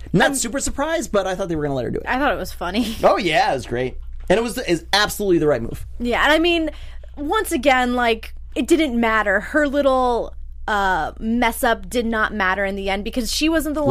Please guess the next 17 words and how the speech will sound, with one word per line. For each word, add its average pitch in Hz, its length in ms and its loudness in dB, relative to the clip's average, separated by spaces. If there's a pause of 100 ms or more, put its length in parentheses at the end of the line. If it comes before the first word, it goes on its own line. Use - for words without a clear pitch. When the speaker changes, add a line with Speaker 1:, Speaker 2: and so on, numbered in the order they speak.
(120)
Speaker 1:
Lucky. - 60 -6
Speaker 2:
going 269 320 0
to 277 100 -8
tribal, 233 460 -2
so 226 320 -2
it's - 200 -6
not 214 120 -2
like 233 120 -2
she 240 120 -6
needed 226 140 -6
to 220 80 -8
vote 220 160 -2
out 214 100 -2
someone 233 240 -6
anyway. 127 400 -6
Speaker 1:
Super 151 540 2
lucky. - 460 -6